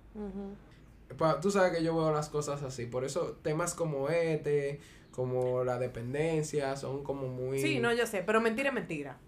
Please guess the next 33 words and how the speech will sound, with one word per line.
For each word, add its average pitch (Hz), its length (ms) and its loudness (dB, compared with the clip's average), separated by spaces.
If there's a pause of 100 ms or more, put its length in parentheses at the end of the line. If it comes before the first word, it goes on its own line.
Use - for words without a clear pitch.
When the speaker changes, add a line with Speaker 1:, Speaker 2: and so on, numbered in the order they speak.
(140)
Speaker 2:
Sí, - 200 -2
Speaker 1:
Si 202 40 6
te 170 60 4
Speaker 2:
mentira, 160 180 6
Speaker 1:
están 151 200 6
diciendo - 260 4
Speaker 2:
mentira, 240 200 10
mi 285 60 6
Speaker 1:
mentira 269 200 8
Speaker 2:
hermana, 226 180 6
pero 175 160 4
si 175 100 -2
usted 170 180 2
no 214 120 4
me 220 100 6
deja 214 200 6
ni 202 100 6
tirarme 196 300 4
un 175 180 2
peo, 139 400 6
que 143 100 2
yo 151 140 4
te 160 80 0
lo 165 100 2
tengo 160 220 -2
que 156 80 -2
notificar, 151 640 -2
vaya 123 180 -2
Speaker 1:
No, 269 180 8
Speaker 2:
a 226 100 8
Speaker 1:
así 131 120 2
Speaker 2:
la 202 60 8
Speaker 1:
no, 226 40 8